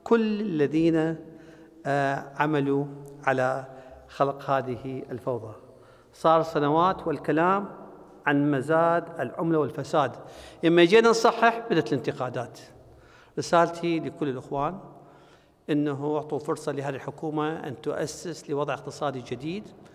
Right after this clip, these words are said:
والتأسيس إلى انتخابات نزيهة مبكرة، انتخابات باقية لها إن شاء الله ست أشهر. وت-، وأتمنى من الإخوان في البرلمان العراقي الكتل السياسية تعمل بكل جد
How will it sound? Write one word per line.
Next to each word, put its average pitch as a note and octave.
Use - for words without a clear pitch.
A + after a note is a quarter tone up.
والتأسيس D3+
إلى C3+
انتخابات D3
نزيهة C#3
مبكرة، C3+
انتخابات C3
باقية C3
لها C#3+
إن D3+
شاء C#3+
الله C3
ست -
أشهر. D#3+
وت-، -
وأتمنى D#3
من C#3
الإخوان A#2+
في -
البرلمان B2+
العراقي B2
الكتل A#2
السياسية C#3
تعمل C#3
بكل C3+
جد D#3